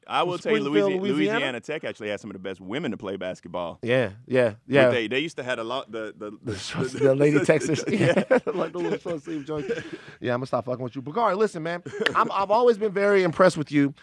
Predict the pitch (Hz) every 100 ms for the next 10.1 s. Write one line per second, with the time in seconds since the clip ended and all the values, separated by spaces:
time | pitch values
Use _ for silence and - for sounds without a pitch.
0 | - - 143 151 139 190 208 185 185 175
1 | - 151 135 160 165 165 147 156 151 147
2 | 143 - - 123 135 147 147 135 143 143
3 | - _ _ - 131 123 - - 151 147
4 | 139 147 135 135 151 127 - - - 123
5 | 117 113 110 - _ 120 - 123 101 -
6 | 151 127 131 117 135 123 - 127 - -
7 | - - - 117 113 101 - - 143 131
8 | 123 123 - - - 117 110 - 123 117
9 | 143 120 123 120 120 117 123 113 123 127
10 | 127